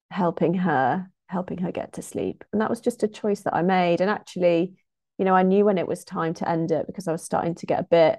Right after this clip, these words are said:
uh, resentful and frustrated about it. So I knew, "Okay, I have to, I have to get her doing this on her own." But also, we have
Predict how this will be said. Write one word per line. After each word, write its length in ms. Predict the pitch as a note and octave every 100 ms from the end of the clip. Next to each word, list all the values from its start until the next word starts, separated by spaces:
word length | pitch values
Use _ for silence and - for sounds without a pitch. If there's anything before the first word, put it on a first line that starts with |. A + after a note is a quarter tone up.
| - -
uh, 380 | E3 C#3 A#2 E2
resentful 500 | D#3+ E3 D3+ - D#3
and 140 | D#3
frustrated 540 | - - - - -
about 340 | - D2 D2+ -
it. 180 | F2+ - _ _ _ _ _ _ _ _ _ _
So 180 | - G3+
I 100 | F3+
knew, 340 | F3 E3 D#3+
"Okay, 180 | - F3+
I 120 | -
have 280 | - E3 -
to, 300 | - D#3 F#3 - _ - - _ _
I 60 | F3+
have 280 | - F3 -
to 120 | -
get 180 | - F3
her 300 | F3 D3 C#3+
doing 300 | D#3+ C#3+ -
this 340 | F3+ - - _ -
on 140 | -
her 240 | F3 E3+ C#3+
own." 360 | C3 C3+ D#3 - _ _ -
But 80 | -
also, 680 | B3 B3 A#3+ A3+ A3+ A#3 - -
we 200 | A3 A3+
have 380 | G3+ G#3+ G#3